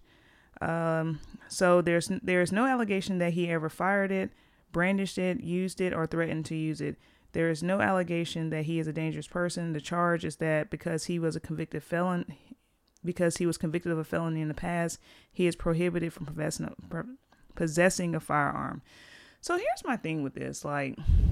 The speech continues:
with these charges, um, they say that he can face up to ten years behind bars. And here's my thing.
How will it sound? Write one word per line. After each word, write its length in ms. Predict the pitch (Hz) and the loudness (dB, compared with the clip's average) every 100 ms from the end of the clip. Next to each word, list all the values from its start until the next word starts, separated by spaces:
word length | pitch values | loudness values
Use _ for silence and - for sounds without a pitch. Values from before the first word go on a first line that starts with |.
| - - - - - | 4 2 -4 -10 -2
with 240 | 180 285 | 0 2
these 160 | 427 349 | 2 0
charges, 580 | - 190 190 165 156 - | 4 4 4 2 -2 -4
um, 340 | 160 160 156 156 | 0 2 2 0
they 160 | 175 | -2
say 180 | 208 294 | -2 0
that 100 | 262 | 2
he 100 | 247 | 2
can 160 | 226 196 | 2 0
face 280 | 190 190 | 0 0
up 80 | 175 | -2
to 60 | 165 | -4
ten 240 | - 175 | -4 -2
years 220 | 170 165 156 | 0 0 -2
behind 340 | 156 160 156 | -2 0 2
bars. 360 | 147 143 143 - - - - - | 2 2 0 -2 -2 -4 -8 -4
And 420 | - 208 208 190 - - | 2 4 4 0 -4 -4
here's 300 | 277 554 254 | 2 2 4
my 160 | 170 | 4
thing. 380 | - 156 147 | 4 4 2